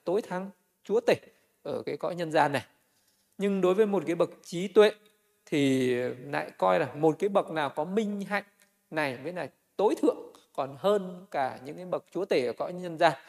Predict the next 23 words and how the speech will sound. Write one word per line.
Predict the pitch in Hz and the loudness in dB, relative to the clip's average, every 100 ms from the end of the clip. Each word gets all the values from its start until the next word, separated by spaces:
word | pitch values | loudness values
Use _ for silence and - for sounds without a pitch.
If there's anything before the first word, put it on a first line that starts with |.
| - - _ _ - | -20 -20 _ _ -10
hay | 160 | -6
là | 143 | -6
một | 127 123 | -6 -6
cái | 143 | -4
bậc | 160 143 | -2 -2
có | - | -2
minh | 151 180 170 | 0 0 0
hạnh | 170 165 | 0 0
này | 151 127 | -2 -2
còn | 131 123 - _ _ _ _ - | -4 -6 -16 _ _ _ _ 0
cao | 190 196 | 2 4
hơn | 202 202 190 | 2 0 0
cả | 160 | -4
những | 123 151 | -4 -8
cái | 185 | -6
bậc | 185 147 - 147 | 0 -2 -2 -10
là | 135 | -8
chúa | - 214 | 0 2
tể | 240 214 | 2 2
ở | 127 | 0
cõi | 120 - | -2 -4
thiên | 196 180 | -4 -4
giới, | 170 175 | 0 -2